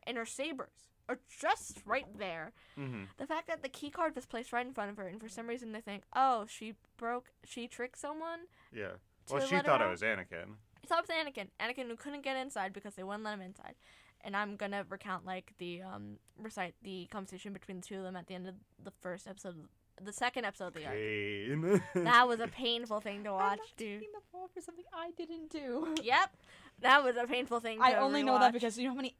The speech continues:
Speaker 3: edits people make of that one scene?
Speaker 1: It's so
Speaker 2: Mm.
Speaker 1: hurtful. It hurts me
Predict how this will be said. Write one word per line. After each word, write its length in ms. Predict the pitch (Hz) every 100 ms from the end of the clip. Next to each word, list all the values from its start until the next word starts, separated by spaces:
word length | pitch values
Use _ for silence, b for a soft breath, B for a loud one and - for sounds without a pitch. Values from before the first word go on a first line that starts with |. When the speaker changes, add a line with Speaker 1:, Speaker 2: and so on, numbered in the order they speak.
| -
Speaker 3:
edits 300 | 214 220 -
people 260 | - 226
make 180 | 214 208
of 80 | 214
that 260 | 214 185 196
one 260 | 202 202
scene? 460 | 202 - 208 202 247 311
Speaker 1:
It's 100 | - - -
so 60 | 269
Speaker 2:
Mm. 220 | 240 208
Speaker 1:
hurtful. 420 | 269 269 - 202 - B B B
It 80 | -
hurts 360 | 254 262 247 -
me 220 | 208 202